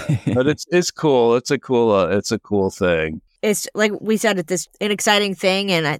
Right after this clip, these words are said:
Speaker 3: you know, for the fans of Nirvana, they're gonna be very, very happy with new stuff to look at they've never seen before. I wanna ask you specifically about, like, the scene. Did you know when you were documenting all this stuff, did you, did you know,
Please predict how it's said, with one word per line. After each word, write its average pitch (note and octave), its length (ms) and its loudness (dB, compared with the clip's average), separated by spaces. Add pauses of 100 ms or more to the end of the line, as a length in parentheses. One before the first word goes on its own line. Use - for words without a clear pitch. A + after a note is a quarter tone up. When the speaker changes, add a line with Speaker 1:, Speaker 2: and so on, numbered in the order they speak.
(100)
Speaker 3:
you F3+ 120 -4
know, D#3+ 100 -2
for D#3+ 140 -6
the E3 80 -2
fans E3 380 -4
of E3 40 -6
Nirvana, D3+ 360 -4
they're D#3 100 -4
gonna D#3 160 -6
be D3+ 80 -6
very, D3 280 -4 (180)
very D#3 220 -4
happy D#3+ 360 -4
with D3+ 380 -6 (100)
new D#3 140 -8
stuff D#3 300 -6
to E3+ 100 -6
look D#3 200 -4
at D3+ 140 -4
they've D#3 160 -6
never D3+ 240 -8
seen D#3+ 240 -8
before. C#3+ 400 -4 (140)
I F#3 80 4
wanna B3 140 4
ask B3 200 0
you A#3 60 -6
specifically G3+ 460 -2
about, F#3 280 2
like, E3 240 -4
the E3 100 -4
scene. D3+ 640 -6
Did D#3 220 -8
you A3 160 -4
know F#3 640 0 (100)
when E3+ 180 -6
you E3 80 -4
were D3 140 -6
documenting E3 640 -4
all E3+ 120 -2
this F3 160 0
stuff, F3 300 -4
did E3 160 -10
you, F3+ 300 -4 (240)
did F3 160 -6
you G#3 120 -4
know, F3 640 2